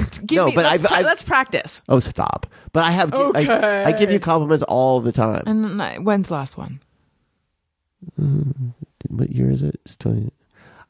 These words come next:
Speaker 2: Uh, I don't know. I'm not
Speaker 1: Twenty sixteen?
Speaker 2: keeping track of when I give compliments. I don't have, like, my compliment diary. Like, let's see here.
Speaker 1: Hey,
Speaker 2: Let me,
Speaker 1: S-,
Speaker 2: let me pull out my
Speaker 1: Hey, I know. Hey, Siri,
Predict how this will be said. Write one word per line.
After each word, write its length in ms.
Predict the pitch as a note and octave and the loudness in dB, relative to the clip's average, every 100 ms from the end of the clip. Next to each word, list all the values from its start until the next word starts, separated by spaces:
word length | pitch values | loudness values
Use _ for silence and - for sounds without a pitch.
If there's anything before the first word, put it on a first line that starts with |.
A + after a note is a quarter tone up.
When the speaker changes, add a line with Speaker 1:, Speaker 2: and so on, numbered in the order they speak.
| - | 2
Speaker 2:
Uh, 460 | B2 C3 B2 A#2 - | 4 6 6 4 2
I 100 | A#2+ | 2
don't 100 | G2+ | 2
know. 120 | D2 | 0
I'm 20 | |
not 80 | E2+ | -2
Speaker 1:
Twenty 180 | - G2 | 0 0
sixteen? 380 | - G#2 B2+ F3 | 2 2 4 4
Speaker 2:
keeping 260 | C#3+ G2+ | 2 2
track 380 | F#2+ F2+ F2+ - | 0 0 0 0
of 140 | F#2+ F2+ | -2 0
when 220 | F#2 E2+ | -2 -2
I 60 | F2 | -4
give 180 | F#2 - | -6 -6
compliments. 440 | F2+ F2 G2 G2 | -6 -2 -2 2
I 60 | A2+ | 4
don't 100 | A2 | 6
have, 140 | G2+ | 4
like, 180 | G2 F2 | 2 2
my 120 | F#2 | -4
compliment 500 | - F2+ F#2 F#2+ - | -2 -4 -2 -2 -2
diary. 540 | E2+ D2+ C#2+ C#2+ F2+ - _ _ _ _ _ _ _ _ _ _ _ _ | -4 -2 -2 -2 -4 -10 _ _ _ _ _ _ _ _ _ _ _ _
Like, 160 | - - | -20 -12
let's 160 | G2 - | -12 -12
see 140 | - - | -18 -16
here. 120 | F#2 - | -14 -8
Speaker 1:
Hey, 180 | G2 C4+ | 0 0
Speaker 2:
Let 60 | |
me, 60 | - | 0
Speaker 1:
S-, 220 | - - | -6 -8
Speaker 2:
let 80 | C3+ | -8
me 80 | C#3+ | -4
pull 260 | - C#3 | 0 4
out 280 | C3 A#2 - | 4 2 0
my 120 | A2 | -2
Speaker 1:
Hey, 200 | F#3 - - - | -2 -2 -6 -2
I 100 | F#3+ | -2
know. 220 | C3+ - _ _ _ | -2 -10 _ _ _
Hey, 300 | C#4 E4 E4+ | 0 2 2
Siri, 600 | - D4+ C#4+ G#3+ - | 0 0 2 2 -2